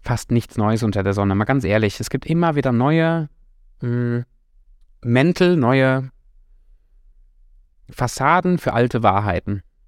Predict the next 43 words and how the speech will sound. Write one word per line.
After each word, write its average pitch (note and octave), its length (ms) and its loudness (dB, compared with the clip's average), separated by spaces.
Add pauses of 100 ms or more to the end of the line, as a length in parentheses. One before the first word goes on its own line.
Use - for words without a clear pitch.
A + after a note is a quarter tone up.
(220)
Es - 140 -12
gibt - 200 -6
nichts - 320 -4
Neues. A#2+ 500 0
Es, B2+ 260 -2 (200)
es - 100 -8
wird D#3+ 140 2
immer F#3 240 2
wieder, D#3 320 0 (480)
ähm, B2+ 260 -2 (280)
es - 120 -16
wird D#3 100 0
ja D#3 80 0
viel - 160 -4
Innovation D#3+ 540 2
betrieben, A2+ 340 0
auch G#2+ 100 -2
in A2+ 60 -2
anderen C3+ 360 2
Märkten. G2+ 340 0
Neue A#2+ 200 4
Dinge C#3 220 2
werden A2+ 200 4
entwickelt G#2+ 500 2
und G#2+ 100 -2
so. A2 80 0
Und A2 80 2
das A2+ 100 -2
ist B2 100 -12
meistens D3+ 440 0
irgendwie E3 460 0
eine A#2 180 2
Mischung D#3 360 2
aus B2+ 200 -2
alten A2 280 -4
Ideen. G#2+ 460 0
Und - 100 -6
im A2+ 100 0
Coaching-Markt C#3 480 2
ist C#3 100 -4
es C3 120 -6
nicht A#2 160 -2
anders. B2+ 400 0